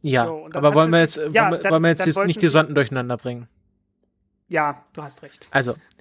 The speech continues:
Speaker 1: ähm, Schiaparelli hat sich von, ähm, dem ExoMars Trace Gas Orbiter abgekoppelt und hat dann angefangen, äh, ja,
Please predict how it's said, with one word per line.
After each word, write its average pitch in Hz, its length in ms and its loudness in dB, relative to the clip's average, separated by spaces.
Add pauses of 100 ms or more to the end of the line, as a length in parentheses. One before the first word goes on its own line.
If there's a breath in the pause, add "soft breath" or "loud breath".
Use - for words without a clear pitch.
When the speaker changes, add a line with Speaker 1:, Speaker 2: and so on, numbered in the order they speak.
(120)
Speaker 1:
ähm, 139 340 2
Schiaparelli 151 540 2
hat 147 160 4
sich 151 240 -2
von, 139 460 0 (100)
ähm, 127 280 2
dem 131 200 -2
ExoMars 135 760 0
Trace 135 280 0
Gas - 280 0
Orbiter 131 420 -2
abgekoppelt 190 760 0 (580 loud breath)
und 147 420 2
hat 139 220 0
dann 139 240 0
angefangen, 135 800 -2 (260)
äh, - 220 -8 (320)
ja, - 220 -4